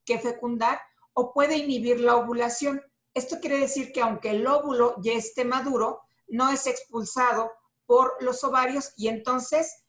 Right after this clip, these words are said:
previene la fecundación. También hay, o, algunas marcas de, eh, píldoras de anticoncepción de emergencia que previenen que se dé la fecundación aun cuando ya se haya liberado el óvulo, es decir, impiden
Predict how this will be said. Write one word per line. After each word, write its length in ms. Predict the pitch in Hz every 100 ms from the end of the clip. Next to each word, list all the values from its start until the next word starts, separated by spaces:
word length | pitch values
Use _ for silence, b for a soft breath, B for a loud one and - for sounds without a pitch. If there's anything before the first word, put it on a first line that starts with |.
| _ _
previene 600 | 240 214 220 226 226 240 -
la 140 | -
fecundación. 640 | 202 - 175 160 147 - - _ _ _ b b b _
También 440 | 277 277 320 349 -
hay, 340 | 269 294 294 - _ _ 269
o, 220 | 262 -
algunas 540 | 226 226 247 254 269 254
marcas 500 | 262 247 240 247 240
de, 420 | 185 202 233 247 -
eh, 240 | 214 208 202
píldoras 380 | 233 220 233 220
de 60 | 202
anticoncepción 640 | - 180 185 - 208 202
de 60 |
emergencia 600 | 208 214 247 220 - 247 - b b -
que 120 | -
previenen 580 | 240 240 247 269 277 -
que 80 |
se 180 | 240 220
dé 80 | 220
la 140 | 226
fecundación 720 | 220 214 202 196 202 247 254 -
aun 320 | 247 254 254
cuando 240 | 269 247
ya 180 | 220 226
se 220 | 226 240
haya 240 | 214 208 220
liberado 560 | 214 180 185 185 196
el 100 | 208 240
óvulo, 320 | 226 196 -
es 140 | 220 220
decir, 300 | - 208 208
impiden 520 | 214 202 262 277